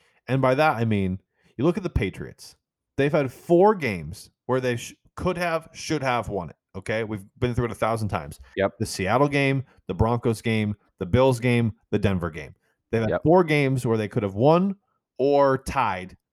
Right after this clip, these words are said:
Speaker 1: on the last drive. Should have, should have, should have won multiple of those games.
Speaker 2: Yep.
Speaker 1: In the end, you don't have that guy who's been there for that long, who is the most clutch performer ever. He's not there anymore to bail you out, okay?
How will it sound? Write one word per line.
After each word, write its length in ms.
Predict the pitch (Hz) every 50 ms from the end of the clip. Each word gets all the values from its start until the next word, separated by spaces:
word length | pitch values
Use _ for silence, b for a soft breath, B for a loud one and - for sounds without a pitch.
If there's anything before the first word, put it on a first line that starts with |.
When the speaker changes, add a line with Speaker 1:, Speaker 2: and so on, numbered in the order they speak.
| _ -
Speaker 1:
on 80 | 113
the 60 | 113 107
last 320 | 107 104 104 107 - -
drive. 260 | - 95 80 73 - -
Should 260 | - - - - 156 143
have, 140 | 120 95 -
should 260 | 95 - - 156 160
have, 240 | 147 135 104 - - - _ _ _ - - - - _
should 240 | _ - - 180 165
have 120 | 143 113 -
won 320 | 131 113 98 92 90 - -
multiple 400 | 95 104 98 92 - - - 98
of 60 | 95
those 140 | 92 90 -
games. 320 | - 85 - - - - _ _ _ _ _ _ _ _ 85
Speaker 2:
Yep. 180 | 92 - - _ -
Speaker 1:
In 80 | 104
the 100 | 113 156 196
end, 220 | 190 175 170 147
you 120 | 123 123 131
don't 380 | 110 95 143 139 151 143 -
have 300 | - 135 135 139 135 127
that 220 | 135 123 117 - 101
guy 440 | 120 123 123 113 101 98 104 120 - _
who's 180 | - 113 95
been 160 | 95 120 127
there 140 | 123 120 113
for 200 | 104 - 101 95
that 280 | 87 101 107 117 - -
long, 380 | 107 110 107 101 101 98 95 - _ _ _
who 120 | - 113 110
is 120 | 101 95 95
the 180 | 117 156 185
most 300 | 180 165 156 151 - -
clutch 340 | - - 151 151 - - -
performer 640 | - 131 117 - - 127 127 127 113 104 98 98 101 - _ _ _ _ _ _ _ _ _
ever. 540 | 90 101 139 143 95 90 87 95 117 120 - _ _ _ _ _ _ _ _ _ _
He's 160 | - 151 151 180
not 140 | 175 175 170
there 140 | 247 262 180
anymore 280 | 113 101 90 85 87
to 60 | 95
bail 320 | 95 104 117 120 127 127 127
you 160 | 123 131 135
out, 160 | 107 85 - - _ _ _ _ _ _ _ _ -
okay? 360 | 107 - 143 147 190 202